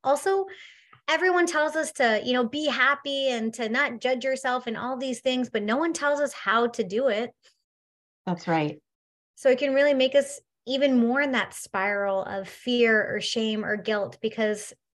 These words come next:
Speaker 1: we feel these things and we don't know how to stop feeling them. We don't know how to put them down. So we just carry them with us.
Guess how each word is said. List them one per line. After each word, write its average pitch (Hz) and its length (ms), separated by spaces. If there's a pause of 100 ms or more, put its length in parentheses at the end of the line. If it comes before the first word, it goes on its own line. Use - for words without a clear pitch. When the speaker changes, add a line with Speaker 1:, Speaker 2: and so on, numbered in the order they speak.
(120)
Speaker 1:
we 254 160
feel 302 280
these 294 220
things 247 340
and 220 120
we 240 120
don't 262 240
know 240 200
how 233 220
to 220 100
stop 269 400
feeling 226 400
them. 220 320 (440)
We 233 140
don't 294 80
know 294 60
how 294 40
to 277 80
put 262 200
them 208 200
down. 165 440 (340)
So - 140
we 226 80
just 233 180
carry 226 260
them 208 180
with 233 160
us. - 420